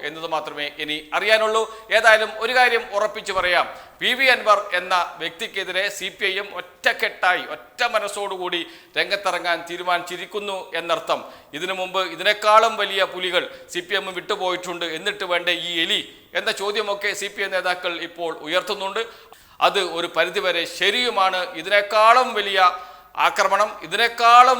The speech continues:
വലിയ ആളുകൾ പാർട്ടി വിട്ടു പോയിട്ടുണ്ട്. പാർട്ടിക്കകത്ത് ഉയർന്ന പദവിയിൽ അലങ്കരിച്ച ആളുകൾ സി പി എം വിട്ടു പോയിട്ടുണ്ട്.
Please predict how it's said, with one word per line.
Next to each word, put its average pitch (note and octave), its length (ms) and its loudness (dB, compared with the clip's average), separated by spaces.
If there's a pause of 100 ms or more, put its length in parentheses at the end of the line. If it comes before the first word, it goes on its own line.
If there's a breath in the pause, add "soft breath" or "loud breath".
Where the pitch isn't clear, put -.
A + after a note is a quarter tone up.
വലിയ G#3+ 220 4 (240)
ആളുകൾ F#3 240 0 (120)
പാർട്ടി D#3+ 300 -2
വിട്ടു F3+ 240 -10
പോയിട്ടുണ്ട്. F#3+ 460 -4 (120)
പാർട്ടിക്കകത്ത് F3+ 760 0 (160)
ഉയർന്ന G3+ 360 0 (120)
പദവിയിൽ A3 400 -2 (120)
അലങ്കരിച്ച F3+ 440 -4 (260)
ആളുകൾ E3+ 260 0 (340 loud breath)
സി F#3 160 -6
പി F#3+ 100 -6
എം F#3 100 -6
വിട്ടു E3+ 240 -8
പോയിട്ടുണ്ട്. F#3 400 -4